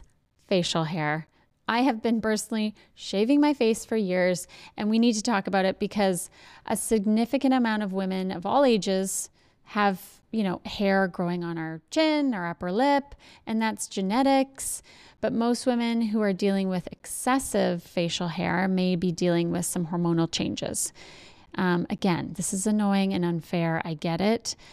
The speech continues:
but as we learn more, we can learn about other options that are available to us. So as we age, you know, our bodies, we're losing estrogen, and testosterone just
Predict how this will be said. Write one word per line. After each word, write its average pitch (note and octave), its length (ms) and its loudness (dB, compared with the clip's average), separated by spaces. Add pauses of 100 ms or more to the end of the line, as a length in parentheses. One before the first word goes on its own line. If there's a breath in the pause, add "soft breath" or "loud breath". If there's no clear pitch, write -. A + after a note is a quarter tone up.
(120)
but F#3+ 260 2
as F#3+ 200 -2
we G#3+ 140 0
learn C#4 400 4
more, G#3 260 2
we G3+ 140 2
can G3 380 -2
learn G#3 280 -2
about G3+ 240 2
other F#3+ 260 -2
options F3 580 -4
that E3+ 280 -6
are F#3+ 140 -4
available G#3+ 480 0
to - 160 -10
us. - 180 -10
So F3 400 -2 (480 loud breath)
as G#3+ 220 0
we A3+ 100 2
age, G#3 540 -2 (160)
you A3 240 -2
know, F#3 200 4
our F3 360 2 (120)
bodies, F3+ 540 0
we're F#3 80 0
losing F3+ 360 -2
estrogen, A#3+ 760 0
and F3 200 -4 (180)
testosterone A#3+ 840 -2
just G3 300 -8